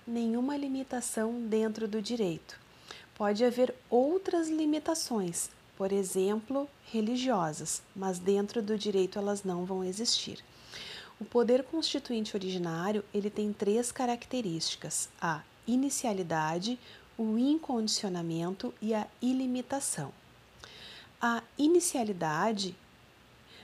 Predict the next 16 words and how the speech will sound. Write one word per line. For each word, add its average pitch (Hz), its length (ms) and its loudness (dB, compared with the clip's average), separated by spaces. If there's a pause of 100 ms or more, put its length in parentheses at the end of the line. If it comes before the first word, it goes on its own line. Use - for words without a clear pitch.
(100)
dá 226 220 0
início 254 720 0
à 254 160 0
nova 240 480 2
ordem 214 500 2
jurídica. 185 720 -2 (420)
Isso 240 280 0
quer 254 240 -2
dizer 220 500 0
que - 140 -8
a 233 80 -4
Constituição 214 680 -6
Federal 208 680 0 (400)
sempre - 720 0
vai 247 220 0
iniciar 247 680 0